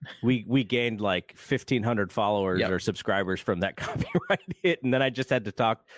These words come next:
Speaker 1: to Jeff Jones and apologize. I'll never do that again. I didn't,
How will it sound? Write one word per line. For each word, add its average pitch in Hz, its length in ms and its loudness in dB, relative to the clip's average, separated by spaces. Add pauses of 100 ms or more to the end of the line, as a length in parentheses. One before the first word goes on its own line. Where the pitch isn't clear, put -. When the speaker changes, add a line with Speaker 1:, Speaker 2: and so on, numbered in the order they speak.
(120)
Speaker 1:
to 110 100 0
Jeff 113 260 0
Jones 98 360 2
and 90 80 0
apologize. - 680 -4
I'll 120 160 0
never 113 300 -8
do 98 160 -6
that 95 140 0
again. 90 260 0
I 90 80 0
didn't, 107 260 0